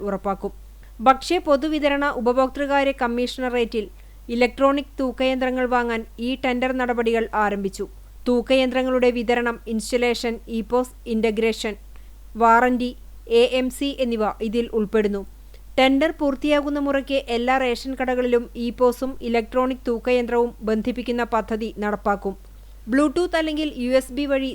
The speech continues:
തൂക്കയന്ത്രത്തിൽ നിന്നും ഡാറ്റ ഓട്ടോമാറ്റിക്കായി ഇ പോസിലേക്ക് ട്രാൻസ്ഫർ ചെയ്യുന്ന സംവിധാനമാണ് പരിഗണിക്കുന്നത്. കൃത്യമായ തൂക്കം ലഭിച്ചാൽ മാത്രം ബില്ലിംഗ് സാധ്യമാകുന്ന സോഫ്റ്റ്വെയർ ക്രമീകരണവും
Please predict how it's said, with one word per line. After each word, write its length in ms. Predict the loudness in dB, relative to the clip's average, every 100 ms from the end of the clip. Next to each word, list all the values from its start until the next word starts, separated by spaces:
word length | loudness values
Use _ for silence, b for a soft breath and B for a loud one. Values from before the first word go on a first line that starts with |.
| -4
തൂക്കയന്ത്രത്തിൽ 680 | -4 0 0 2 0 -2 -2
നിന്നും 220 | 0 0 -2 0
ഡാറ്റ 300 | 2 2 0 -4 -2 -2
ഓട്ടോമാറ്റിക്കായി 760 | 0 0 -2 -2 -2 0 0 0 -4
ഇ 20 | -6
പോസിലേക്ക് 500 | 0 0 2 0 0 0
ട്രാൻസ്ഫർ 400 | 0 0 -2 -4 0
ചെയ്യുന്ന 220 | 0 0 -4
സംവിധാനമാണ് 680 | -4 -2 -2 0 0 -2 -2 -4
പരിഗണിക്കുന്നത്. 640 | -2 0 -2 -2 -2 -4 -6 b b -8
കൃത്യമായ 420 | -2 0 2 2 2
തൂക്കം 280 | -2 0 2 2
ലഭിച്ചാൽ 360 | 0 0 0 2
മാത്രം 260 | 0 0 -2 -2
ബില്ലിംഗ് 380 | -2 -2 -2 -2
സാധ്യമാകുന്ന 640 | 0 0 0 0 -2 -2 -4 -6 -6
സോഫ്റ്റ്വെയർ 520 | -2 -2 -2 0 2 0
ക്രമീകരണവും 680 | -2 0 2 2 2 0 -2